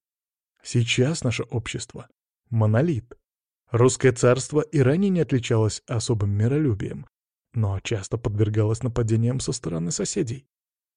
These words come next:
Нам не хватало организации и развитой экономики. При мне вся страна в той или иной мере работает на армию.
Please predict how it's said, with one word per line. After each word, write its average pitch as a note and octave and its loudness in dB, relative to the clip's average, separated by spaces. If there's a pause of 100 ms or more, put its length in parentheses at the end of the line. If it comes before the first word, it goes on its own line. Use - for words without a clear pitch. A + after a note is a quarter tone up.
(640)
Нам C3+ 2
не G#3+ 4
хватало G3 4
организации E3+ 2
и C3+ 2
развитой A#2+ 0
экономики. B2+ -2 (800)
При A2+ 2
мне G#2 -2
вся A2+ -8
страна A#2+ 0
в - -8
той A2+ 6
или G#2 2
иной G#2 0
мере A#2 2
работает A2+ 0
на D3 -4
армию. A2+ -4